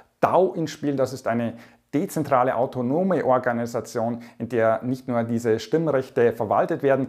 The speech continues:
sondern diese Organisation überwacht auch diese verschiedenen Datenfeeds. Und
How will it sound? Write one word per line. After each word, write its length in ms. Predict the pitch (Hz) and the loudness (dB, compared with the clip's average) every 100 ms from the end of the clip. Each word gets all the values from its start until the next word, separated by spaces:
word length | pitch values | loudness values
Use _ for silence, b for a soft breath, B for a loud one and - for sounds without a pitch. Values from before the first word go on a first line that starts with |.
| B | B
sondern 520 | - 127 120 120 110 - _ _ | -6 -2 0 0 -2 -6 _ _
diese 500 | 151 175 147 131 113 B B - | -4 0 2 2 2 B B 0
Organisation 760 | 131 127 127 120 120 127 117 | 2 2 0 -2 -2 -2 -2
überwacht 520 | 131 123 131 160 - | 2 2 2 -2 -6
auch 240 | 120 143 147 | -2 -2 -2
diese 380 | 143 131 123 120 | -8 -4 -4 -4
verschiedenen 800 | 123 - 139 143 123 120 117 - | -8 -10 -8 -4 -4 -4 -4 -2
Datenfeeds. 1120 | 123 156 156 135 120 117 170 208 220 - - B B B | 0 0 -2 -4 -4 -6 -2 -2 -2 -8 -14 B B B
Und 420 | 139 135 131 127 | -2 2 0 -2